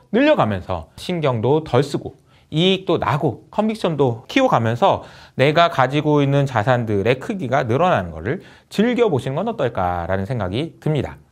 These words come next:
이천이십오 년이 끝나갑니다. 글쎄요, 어떠신가요? 투자하고 있는 종목들 중에 손절해야 되는 종목들도 있을 거예요.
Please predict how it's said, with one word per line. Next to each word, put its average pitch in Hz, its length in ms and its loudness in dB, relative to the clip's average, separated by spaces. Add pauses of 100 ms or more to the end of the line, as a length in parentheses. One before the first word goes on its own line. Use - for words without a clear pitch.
(260)
이천이십오 247 800 4
년이 240 380 4
끝나갑니다. 277 720 2 (160)
글쎄요, 185 460 6
어떠신가요? 151 640 4
투자하고 185 680 4
있는 156 200 4
종목들 151 340 2
중에 135 180 2
손절해야 190 380 4
되는 175 160 2
종목들도 143 420 2
있을 139 240 2
거예요. 82 360 2